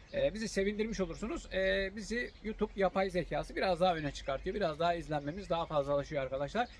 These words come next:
Şimdi bugün videomuzda ne anlatacağım arkadaşlar? Bu kaz pazarı ile alakalı, kaz satışıyla, kaz alımıyla, kaz satımıyla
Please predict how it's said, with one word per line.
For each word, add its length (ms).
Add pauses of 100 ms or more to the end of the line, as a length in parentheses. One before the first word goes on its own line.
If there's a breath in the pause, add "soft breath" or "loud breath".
(360 loud breath)
Şimdi 720 (100)
bugün 360 (160)
videomuzda 560
ne 100
anlatacağım 480
arkadaşlar? 560
Bu 120
kaz 260 (280)
pazarı 320
ile 280
alakalı, 600
kaz 200
satışıyla, 560
kaz 220
alımıyla, 440
kaz 220
satımıyla 540